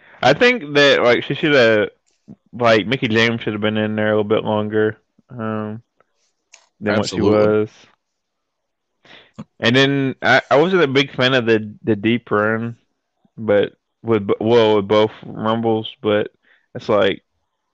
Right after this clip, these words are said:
Speaker 1: why do you both, like, have to go deep, you know? But it's all good.
Speaker 2: Yeah. Oh, that's cool.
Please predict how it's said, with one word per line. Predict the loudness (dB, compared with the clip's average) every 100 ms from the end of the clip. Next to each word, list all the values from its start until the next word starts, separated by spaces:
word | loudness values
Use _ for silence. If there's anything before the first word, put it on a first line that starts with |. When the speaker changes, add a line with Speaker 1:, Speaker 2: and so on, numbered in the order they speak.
| _ _ _ -4
Speaker 1:
why | -2
do | 0
you | -2
both, | 0 0 -2 -10 -20 _ -4
like, | -2 0
have | -2
to | -4 -2
go | -2 -2
deep, | -4 -6 -8 -12 _ -10
you | -8
know? | -6 -10 -14 _
But | -10 -6 -6 -8 _ _ -14
it's | -14 -10
all | -12 -10
good. | -12 -12 _ _ _ _ _ _
Speaker 2:
Yeah. | -6 -4 -6 _ _ _ _ _ _ _ _ _ _ _ -20 -20 _ _ _ _ -16
Oh, | -14 -14 -20 _
that's | -10 -8
cool. | -10